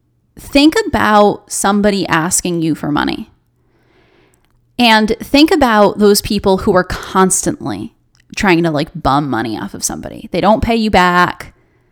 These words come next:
They are not grateful for it. Like, are you gonna give that person any money? No. And it, in business, you might think, "Well,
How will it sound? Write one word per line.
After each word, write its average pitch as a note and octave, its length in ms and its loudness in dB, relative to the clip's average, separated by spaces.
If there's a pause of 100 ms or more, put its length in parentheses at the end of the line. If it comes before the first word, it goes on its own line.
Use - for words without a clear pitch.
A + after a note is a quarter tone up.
(600)
They F#3+ 140 6
are F#3 80 6
not G3 200 4
grateful F#3 400 2
for D#3+ 260 0
it. D#3+ 180 0
Like, G3+ 160 -6
are A3+ 60 -4
you A#3 180 2
gonna F4+ 200 2
give G3+ 140 0
that B3 120 0
person D4 320 0
any A3 240 0
money? G#3+ 340 0
No. B3+ 520 0 (720)
And B3 580 2
it, - 200 0
in B3 260 2
business, G3 760 0
you G#3 120 -2
might A3+ 340 0
think, E3+ 460 -2
"Well, E3 420 0